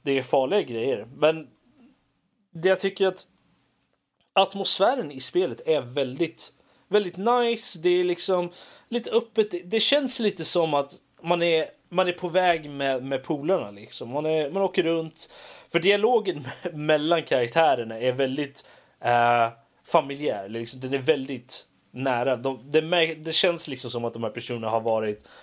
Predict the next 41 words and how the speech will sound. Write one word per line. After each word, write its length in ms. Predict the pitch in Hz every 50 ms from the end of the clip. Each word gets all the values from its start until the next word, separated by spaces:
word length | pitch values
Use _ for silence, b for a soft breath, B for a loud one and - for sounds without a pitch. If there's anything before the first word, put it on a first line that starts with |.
| B B B
ett 180 | B - 123 123
gäng 460 | 123 139 147 117 98 98 98 95 107 _ _ -
ganska 380 | 131 113 104 101 101 - 117
länge. 420 | 113 110 110 110 110 113 113 98 92 - b b b b b b b
De 180 | - 127 123 113
känner 280 | - - 127 117 110 104
varandra. 320 | 104 104 101 101 101 107
Det 160 | 104 107 117
är 60 | 113
lite, 280 | 113 113 110 - 110 104 B B B B B _
eh, 120 | - -
pikar 480 | 110 - 165 147 120 - - - 120 110
här 220 | 120 127 117 113
och 120 | 113 113 110
där 520 | 110 123 117 117 117 113 113 117 113 110
och 360 | 110 110 110 110 107 110 110
folk 180 | - 117 110 104
som 480 | - - 113 110 113 117 117 110 107 107 107 113 127
säger 500 | 127 - 110 104 104 104 104 104 107 104 104 - _ _ - 131
små 420 | 127 - - 127 117 113 107 107 B B B B B B B B B
elaka 340 | - 113 113 107 107 - 120
saker 400 | - 123 107 87 - - 123 117
och 220 | 117 117 120 120
de 160 | 117 117 113
skrattar 480 | 113 - - 123 110 - - - 123 120
och, 340 | 120 120 120 117 113 117 117
och 60 | 117
håller 180 | 120 120 110 104
på, 200 | - 110 104 101
liksom. 340 | 107 110 - - 120 113
Så 120 | 110 - 120
att 160 | 113 - B B B B B B B B B B B _ _ _ _ _ _ _ _ _ _ _ _ _ _ _
hela 240 | - 160 160 156 151
den 240 | 147 165 185 208 196
biten 320 | 160 139 120 123 127 117
känns 280 | - - 123 117 113 -
väldigt 240 | 123 113 110 107 -
trovärdig 720 | - 135 131 120 117 143 156 160 147 131 120 113 110 107
och, 320 | 113 113 117 117 120 120 -
jag 120 | 131 139
menar, 280 | 131 127 123 123 120